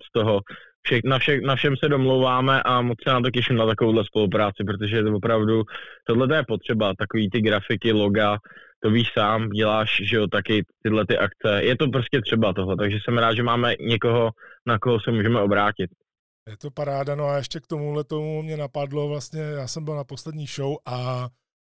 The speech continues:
Speaker 2: e, slyšel jsem tam Kubu, když moderoval a na, na poslední akci jen tak malinko naznačil, že mega show by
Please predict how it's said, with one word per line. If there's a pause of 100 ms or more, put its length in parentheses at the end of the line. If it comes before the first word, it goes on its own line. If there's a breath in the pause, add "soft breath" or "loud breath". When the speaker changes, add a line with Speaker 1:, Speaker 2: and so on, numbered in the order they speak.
(260)
Speaker 2:
e,
slyšel
jsem
tam
Kubu,
když
moderoval
a
na, (540)
na
poslední
akci
jen
tak
malinko
naznačil,
že
mega
show
by